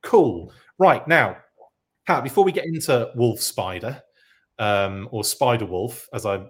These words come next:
really want to call him from now on, because I think that's freaking hilarious. Just a, a little bit of background. Now, if you watch my news burst in, was it a couple of days ago, um, then we've already gone through this, but, uh, Return of the Nerd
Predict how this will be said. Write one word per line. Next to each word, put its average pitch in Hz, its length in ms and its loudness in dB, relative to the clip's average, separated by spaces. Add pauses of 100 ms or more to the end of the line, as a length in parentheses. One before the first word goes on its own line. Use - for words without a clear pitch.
really 104 440 -2
want 120 160 -10
to 113 60 -14
call 113 280 -4
him 90 120 -10
from 87 160 -20
now 85 180 -10
on, 87 140 -12
because - 180 -14
I 92 60 -14
think 95 120 -12
that's 92 260 -16 (140)
freaking - 360 -12
hilarious. 90 640 -4 (500)
Just 165 160 0
a, 151 200 2
a 139 40 4
little 160 240 2
bit 135 180 -2
of 131 220 -8
background. 117 640 -2
Now, 127 200 2
if 135 140 -8
you 143 80 -6
watch 147 260 -2
my 123 440 -2
news 127 260 -4
burst 113 640 -6
in, 107 400 -8 (800)
was 107 160 -8
it 95 180 -10
a - 60 -20
couple 113 140 -8
of 98 60 -10
days 107 260 -2
ago, 90 240 -6 (500)
um, 110 380 0
then 117 500 4 (300)
we've 120 200 0
already 120 180 2
gone 110 180 0
through 98 180 -10
this, 95 220 -4
but, - 260 -6
uh, 101 220 0
Return 180 480 0
of 170 80 -2
the 139 80 -4
Nerd 123 560 -2